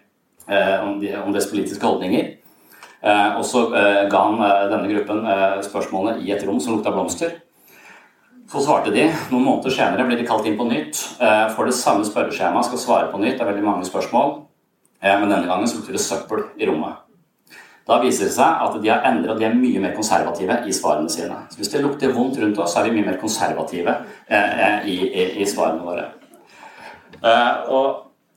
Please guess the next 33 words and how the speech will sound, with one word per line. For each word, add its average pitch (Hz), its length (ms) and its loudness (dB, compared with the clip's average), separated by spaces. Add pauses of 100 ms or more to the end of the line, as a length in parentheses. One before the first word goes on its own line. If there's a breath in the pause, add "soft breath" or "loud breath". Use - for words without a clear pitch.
(220)
og 117 100 0
det 135 80 0
interessante, 117 720 0 (260)
eh, 123 440 2
eh, 120 200 -2
med 117 220 2
det 98 200 2
på 117 40 -4
en 117 80 -2
måte, 156 500 2
og 110 120 -2
det 104 120 2
som 120 200 -2
kanskje 110 240 -2
blir 107 140 2
en 107 260 -2
viktig, 107 340 0
eh, 101 400 0
ting 107 180 0
av 110 100 2
mitt, 107 260 -2
mitt 107 160 0
tema 98 280 0
i 127 40 0
dag, 151 160 4
det 110 100 4
er 95 100 4
at - 60 -6
hvis - 160 -4
du - 80 -10
spør - 400 -6
de 123 120 0
da, - 140 0